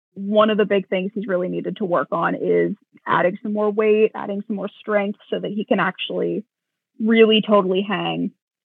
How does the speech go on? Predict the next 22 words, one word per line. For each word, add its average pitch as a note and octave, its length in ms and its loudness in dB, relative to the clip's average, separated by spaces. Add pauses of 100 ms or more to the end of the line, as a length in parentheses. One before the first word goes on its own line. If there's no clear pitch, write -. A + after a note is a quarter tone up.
(340)
at G#3 160 2
the G#3 140 2
A G3 140 6
H - 100 -6
L E3+ 120 -4
level, C#3+ 200 -6
but C#3+ 140 -8
also, C#3 380 -6 (100)
you - 100 -16
know, B2+ 160 -14
ultimately - 500 -8
at - 100 -10
the A2 80 -4
N C#3 100 -4
H - 160 -8
L A#2 140 -6
level. A#2 320 -6
And D3+ 180 -6 (180)
it, - 200 -10 (160)
that G#3+ 220 2
just A3+ 140 -2
hasn't A3+ 380 -2